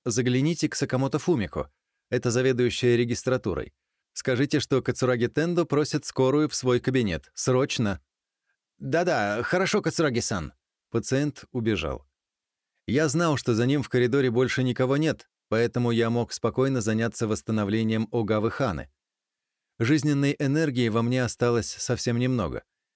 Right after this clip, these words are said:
но её хватит, чтобы поддержать медсестру до прибытия скорой. Я подхватил девушку под руки и положил на кушетку,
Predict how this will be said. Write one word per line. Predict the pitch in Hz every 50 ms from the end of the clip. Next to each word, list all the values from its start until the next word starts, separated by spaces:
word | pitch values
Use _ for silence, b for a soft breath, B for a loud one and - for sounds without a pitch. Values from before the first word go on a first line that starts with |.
| _ -
но | - 101
её | 123 135 139 147 156
хватит, | - - 160 170 156 - 110 95
чтобы | - - - 107 110 110
поддержать | - - 117 107 98 104 110 101 95 107 123 117 -
медсестру | 117 110 104 - - - 104 - - - 139 156 156
до | 123 120 127
прибытия | 127 - 127 123 98 101 98 - - 104 104
скорой. | 95 - - - 85 76 - - - _ _ _ _ _ _ _ _ _ _ _ _ _ _ _
Я | - 113 151 160
подхватил | - 143 - - 127 127 120 - 127 120
девушку | 104 120 120 110 110 - - - 123
под | - 180 185 165
руки | 170 156 - - 156 143 120 b b b b _ -
и | 175 180
положил | - 151 135 131 120 107 131 139 135
на | 135 131
кушетку, | 120 - 131 - - 131 104 92 - - 78 67 -